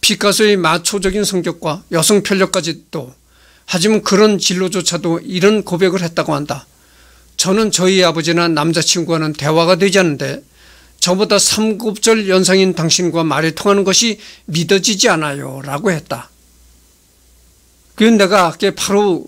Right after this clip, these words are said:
방금 전에 이 얘기를 했잖아요. 피카소에게는 수많은 여자가 있었지만 피카소가 다 먼저 발로 차버-,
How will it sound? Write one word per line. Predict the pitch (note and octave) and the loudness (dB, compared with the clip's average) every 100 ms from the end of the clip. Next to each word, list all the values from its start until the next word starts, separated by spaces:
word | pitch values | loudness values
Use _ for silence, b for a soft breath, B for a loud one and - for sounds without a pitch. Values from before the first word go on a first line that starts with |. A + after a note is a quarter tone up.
| - | -6
방금 | G3+ G3 F#3+ | -2 -2 2
전에 | G3+ G3+ | 2 4
이 | D#3+ D#3 | 2 2
얘기를 | E3 D#3+ | 0 0
했잖아요. | D3 D#3 B2+ C#3+ _ b b b b b b b | -4 -6 -8 -12 _ b b b b b b b
피카소에게는 | - A3+ G#3+ G#3+ A3 G3+ G#3 G#3 | -2 0 0 0 4 2 2 0
수많은 | G3+ - G#3 G#3 G3+ G3+ | 0 0 0 2 4 4
여자가 | F#3+ F3 F3+ F#3 | 2 2 2 2
있었지만 | E3+ F3+ E3+ F3+ A3+ G3+ - _ _ _ _ _ b b b b _ _ _ _ _ _ _ _ _ _ _ - | 2 0 0 2 2 0 -8 _ _ _ _ _ b b b b _ _ _ _ _ _ _ _ _ _ _ -4
피카소가 | - - G#3 F#3+ G#3 | -2 0 -2 0 -2
다 | G3 E3+ | 0 -2
먼저 | E3+ E3+ E3+ E3+ C3+ _ | 0 -2 -2 -4 -6 _
발로 | - E3+ D#3+ | -2 0 0
차버-, | - G3 E3+ | -4 -4 -4